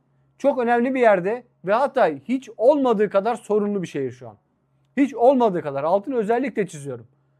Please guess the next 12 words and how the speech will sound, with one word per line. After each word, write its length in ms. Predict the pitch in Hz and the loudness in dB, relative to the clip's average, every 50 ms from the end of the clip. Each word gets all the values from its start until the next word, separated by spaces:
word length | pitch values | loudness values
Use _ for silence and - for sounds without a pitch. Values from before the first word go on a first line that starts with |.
| _ - | _ -4
Hele 200 | - 247 285 285 | -2 0 2 2
hele 200 | 269 262 285 247 | 2 2 2 0
depremden 480 | 262 247 - 233 254 254 254 247 247 220 | 0 0 0 0 -2 -2 -2 -2 -4 -4
sonra. 340 | - - 165 139 120 113 110 _ _ _ _ _ _ _ _ _ _ _ _ _ _ _ _ _ _ _ _ _ _ _ _ _ _ _ _ _ | -4 -4 -6 -6 -6 -8 -14 _ _ _ _ _ _ _ _ _ _ _ _ _ _ _ _ _ _ _ _ _ _ _ _ _ _ _ _ _
Şimdi 300 | - - 247 277 277 269 | -8 -4 -2 -2 0 -2
siz 220 | - - 277 240 247 | -2 -4 -4 -2 0
Osmaniye'den 640 | 240 233 233 - 277 269 269 269 254 247 254 226 202 | -2 -2 -2 -2 -2 -2 0 0 0 0 0 2 2
bakıp, 360 | 254 240 - - 233 - - _ _ _ _ _ _ _ _ _ _ _ _ _ _ _ _ _ _ _ _ _ _ _ _ _ _ - | 2 2 2 2 0 0 -2 _ _ _ _ _ _ _ _ _ _ _ _ _ _ _ _ _ _ _ _ _ _ _ _ _ _ -10
iktidara 440 | 160 151 - 226 202 240 240 254 262 | -10 -8 -6 -2 2 2 4 4 4
yakın 300 | 247 240 220 - 277 233 | 4 2 2 0 -4 -6
kanalları 440 | - 233 233 226 233 226 226 220 226 | -4 -4 -2 -2 -2 -2 -2 -2 -2
izleyip, 480 | 220 208 185 180 220 220 190 139 - | -4 -4 -4 -2 -2 -2 -2 -4 -6